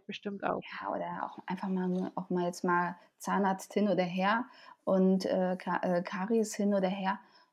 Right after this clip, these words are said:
Speaker 2: So 'n schöner warmer Schokopudding reißt einen ja auch mal aus'm Stimmungstief raus, ne? <laughs> Also, mich auf jeden Fall. <laughs>
Speaker 1: <laughs> Absolut.
Speaker 2: Und ich hatte auch mal 'ne Patientin, die ist in 'ne Eisproduktion eingestiegen und hat, äh, da tatsächlich nachher auch 'n Business draus gemacht, weil die gesagt hat,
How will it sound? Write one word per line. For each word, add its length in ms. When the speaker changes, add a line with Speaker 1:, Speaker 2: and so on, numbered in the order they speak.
Speaker 2:
So 140
'n 80
schöner 380
warmer 260
Schokopudding 800
reißt 280
einen 120
ja 100
auch 100
mal 100
aus'm 180
Stimmungstief 640
raus, 280
ne? 260
<laughs> 180
Also, 240
mich 220
auf 120
jeden 280
Fall. 360
<laughs> 920
Speaker 1:
<laughs> 220
Absolut. 960
Speaker 2:
Und 40
ich 80
hatte 140
auch 40
mal 100
'ne 80
Patientin, 520
die 80
ist 120
in 100
'ne 180
Eisproduktion 760
eingestiegen 640
und 160
hat, 200
äh, 400
da 180
tatsächlich 540
nachher 320
auch 80
'n 120
Business 360
draus 300
gemacht, 340
weil 100
die 100
gesagt 300
hat, 120